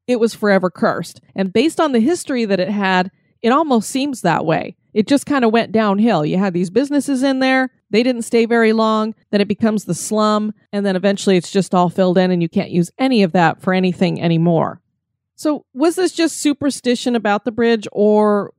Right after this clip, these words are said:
could it really be true that it was cursed? And what of the claim that the Edinburgh vaults are the most haunted place in Scotland? Is that true? One of the main areas that ghost tours in Edinburgh visit is the Blair Street Vaults, which are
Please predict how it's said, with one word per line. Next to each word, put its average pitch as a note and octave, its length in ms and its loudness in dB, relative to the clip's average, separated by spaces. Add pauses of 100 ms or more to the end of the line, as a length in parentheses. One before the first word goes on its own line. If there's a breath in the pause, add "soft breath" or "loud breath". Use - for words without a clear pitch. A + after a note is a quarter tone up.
could A#3 100 0
it G#3 60 -4
really G#3 180 2
be G3 140 -4
true G#3+ 240 2
that G3 100 2
it F3+ 80 -4
was F#3+ 240 2
cursed? - 560 -4 (380)
And G3+ 180 0
what C4 120 4
of F#4 100 0
the E4+ 100 -2
claim C#4+ 320 -4
that C4 100 0
the - 140 -8
Edinburgh C4 440 0
vaults A#3 480 0 (120)
are C#4+ 200 0
the C4 120 -2
most B3+ 280 0
haunted G3+ 360 0
place F3 320 0
in F3+ 100 -6
Scotland? - 640 -4 (140)
Is C#4+ 160 -2
that F4+ 240 0
true? - 380 -2 (540)
One F4+ 180 -2
of G#4 60 -4
the F4+ 60 -4
main C4+ 200 -2
areas A3 400 0
that F#3+ 160 -8
ghost C4 260 0
tours D4+ 240 2
in C4+ 100 -4
Edinburgh A3+ 420 2
visit G3+ 360 0
is G3 160 0
the F#3+ 120 0
Blair A#3+ 360 0
Street B3 540 -4
Vaults, G3 440 0
which F3+ 280 -2
are F#3 260 0